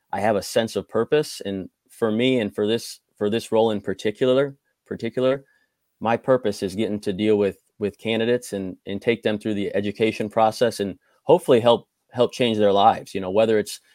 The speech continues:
it's with our brand or a different brand, like, this is a big step, a big investment for them. Um, I like to think of the candidates as if they were, like, my friends or family. And, you know, I wanna make sure I'm, I'm doing right by them to help set them up, um, 'cause that's what it's ultimate-,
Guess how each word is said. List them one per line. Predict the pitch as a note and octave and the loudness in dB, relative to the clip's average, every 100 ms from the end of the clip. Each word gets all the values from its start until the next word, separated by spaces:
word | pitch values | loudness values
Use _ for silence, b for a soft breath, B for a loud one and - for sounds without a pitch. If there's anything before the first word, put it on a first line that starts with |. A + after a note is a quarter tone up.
| _ | _
it's | - A2 | -12 -2
with | A#2 G#2+ | 0 4
our | A#2+ | 4
brand | B2+ C#3 C3+ | 4 2 2
or | A2 | 0
a | G2 | 2
different | D3+ D#3 F#2 | 0 0 -2
brand, | G#2 G2 G2 | -2 -2 -4
like, | F#2 | -6
this | - B2+ C3+ | -6 -6 -4
is | G#2 | -2
a | F2+ | -4
big | F2 A2 G#2+ | -2 -2 -2
step, | - G2+ G#2+ - | -4 -4 -2 -4
a | F2+ | -4
big | G2 G#2 | -4 -4
investment | F#2+ F#2+ G2+ A#2+ G#2+ | -4 -4 -4 -8 -4
for | A#2+ | -2
them. | C3+ C#3+ C#3+ _ _ _ _ | -2 -4 -8 _ _ _ _
Um, | - F2+ | -12 -4
I | F#2 | 0
like | A2+ A2+ | 0 0
to | G#2 | -4
think | A2 A2+ | -4 -2
of | A2 F#2+ | -2 -2
the | F2+ | -4
candidates | - G#2 G2 F2+ | -6 -4 -4 -6
as | F#2+ | -6
if | G2 - | -6 -6
they | F#2+ G2 | -4 -2
were, | F#2+ | -2
like, | F2+ F#2+ | -4 -6
my | F#2+ G#2 | -10 -10
friends | - A2 A2 | -6 -4 -2
or | G#2+ | -4
family. | G#2 A2+ A2+ A#2+ A#2+ | -2 -2 0 0 0
And, | G2 F2+ - _ _ _ _ | -2 -4 -10 _ _ _ _
you | F#2 | -10
know, | F#2 F2+ - _ _ _ - | -6 -8 -10 _ _ _ -2
I | A2 | 2
wanna | A#2+ A2+ | 2 2
make | G#2+ G#2 | 0 -2
sure | - G#2 | -2 -2
I'm, | G2+ F#2+ - | -2 -6 -8
I'm | G2 G#2 | -6 -6
doing | F#2+ A2 F#2+ | -2 -2 0
right | G2+ G2 | 0 0
by | F#2 F2+ | -2 -2
them | G2+ G2 F2+ | -2 -2 -6
to | F2+ | -6
help | F#2 - | -6 -4
set | - F#2+ | -2 -2
them | G2 F#2 F#2 | -2 -4 -4
up, | E2 - _ _ _ - | -8 -10 _ _ _ -14
um, | F2 E2+ - _ | -12 -10 -14 _
'cause | - A#2+ | -2 0
that's | C#3 | 0
what | - | 0
it's | G2+ G2 | 0 2
ultimate-, | F#2 - F2 E2 | 0 -2 -10 -10